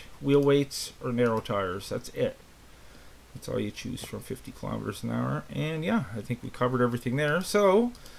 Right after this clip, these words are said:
let us go test these out. Now I'm just gonna stay in the Vulture since I'm in it now,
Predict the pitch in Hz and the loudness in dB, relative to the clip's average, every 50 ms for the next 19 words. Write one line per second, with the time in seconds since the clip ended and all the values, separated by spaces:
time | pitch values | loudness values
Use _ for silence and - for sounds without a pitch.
0 | - - - - - 156 175 - - 165 160 160 - - - 147 139 - 160 143 | -18 -16 -10 -2 2 2 2 4 4 4 4 2 2 2 2 2 2 4 2 2
1 | 139 - - 139 131 123 151 160 147 131 - 127 120 120 131 147 170 196 - - | 2 2 0 0 2 6 6 6 6 6 4 2 4 4 4 2 2 0 0 4
2 | 277 254 - - - - 175 175 170 156 139 123 139 143 143 139 135 - 131 - | 4 4 4 4 2 2 2 4 4 4 4 6 6 6 6 4 2 0 -2 -2
3 | - 123 - - 127 127 139 139 131 - 120 135 135 127 120 120 131 | -4 -4 -4 -2 -2 0 0 2 0 0 0 2 4 4 6 6 4